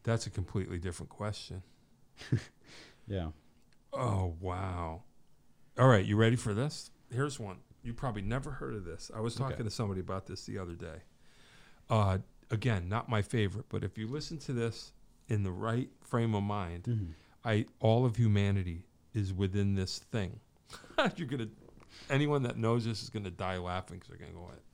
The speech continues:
Speaker 1: There was a, a band in the eighties produced by Trevor Horn called Frankie Goes to Hollywood. Okay?
Speaker 2: Mm-hmm.
Speaker 1: They had a couple of hits, but their,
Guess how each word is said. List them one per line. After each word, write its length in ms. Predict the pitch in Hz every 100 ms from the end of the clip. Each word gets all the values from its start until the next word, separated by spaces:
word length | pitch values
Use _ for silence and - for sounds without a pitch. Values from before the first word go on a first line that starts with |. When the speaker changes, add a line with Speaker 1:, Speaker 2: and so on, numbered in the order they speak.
| - - - - - - - - -
Speaker 1:
There 140 | 113 101
was 180 | 98
a, 160 | 101 85 -
a 60 | 92
band 380 | 113 113 127
in 80 | 123
the 100 | 110 -
eighties 360 | 117 113 98
produced 400 | - 95 98 101
by 140 | - 87
Trevor 460 | - - 117 -
Horn 320 | 104 120 107 95
called 260 | 98 92
Frankie 460 | - 123 113 - 117
Goes 320 | 117 107 -
to 80 | 101
Hollywood. 580 | 98 98 87 80 76 - - _ _ -
Okay? 300 | 95 - 104 131
Speaker 2:
Mm-hmm. 200 | 120 82 76 - - - -
Speaker 1:
They 120 | 120
had 240 | 120 120 110
a 20 |
couple 320 | - - 104
of 60 | 95
hits, 400 | 87 - - - - - - - - _
but 320 | 113 104 - -
their, 640 | 113 107 110 107 101 98